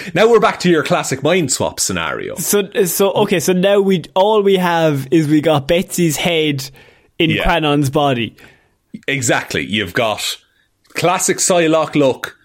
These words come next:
Speaker 1: but Betsy Braddock, who was Psylocke first.
Speaker 2: <laughs> Right.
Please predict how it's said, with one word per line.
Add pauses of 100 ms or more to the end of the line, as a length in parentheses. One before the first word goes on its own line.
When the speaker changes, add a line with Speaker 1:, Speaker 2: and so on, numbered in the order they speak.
(160)
Speaker 1:
but
Betsy
Braddock,
who
was
Psylocke
first.
Speaker 2:
<laughs> (640)
Right.